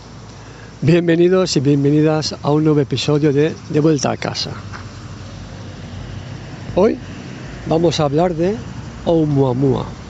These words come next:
¿Y qué es Oumuamua? Bueno,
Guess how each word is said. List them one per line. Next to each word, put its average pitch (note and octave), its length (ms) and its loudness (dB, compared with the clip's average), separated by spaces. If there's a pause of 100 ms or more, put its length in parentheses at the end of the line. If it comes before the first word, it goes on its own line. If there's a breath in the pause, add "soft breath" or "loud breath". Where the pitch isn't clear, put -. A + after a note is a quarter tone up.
(1800 loud breath)
¿Y C3 120 2
qué F3+ 340 4
es - 240 -4 (160)
Oumuamua? D3+ 800 2 (1600)
Bueno, D#3+ 260 4